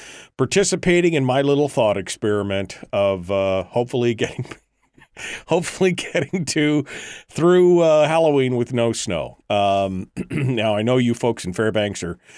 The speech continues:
blaspheming my name right now and throwing swear words at me on the radio. I understand. I know it's, you know, that's just not a possible thing in Fairbanks. But down here,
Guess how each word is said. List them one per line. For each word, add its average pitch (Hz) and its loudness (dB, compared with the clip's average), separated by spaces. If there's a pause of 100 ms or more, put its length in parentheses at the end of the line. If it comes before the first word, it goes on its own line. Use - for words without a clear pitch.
(520)
blaspheming 120 0
my 113 0
name 104 -2
right 98 -4
now 98 -2
and 95 -6
throwing 101 -4
swear 98 -4
words 95 -4
at 92 -2
me 92 -4
on 92 -4
the 90 -4
radio. 87 -4
I 240 -2
understand. 175 -2
I 160 -2
know 147 0
it's, - -12
you 123 -2
know, 120 0
that's 131 0
just - -6
not 151 0
a 127 -2
possible 131 -2
thing 110 -2
in 92 -6
Fairbanks. 90 -6
But 87 -12
down 202 2
here, 196 2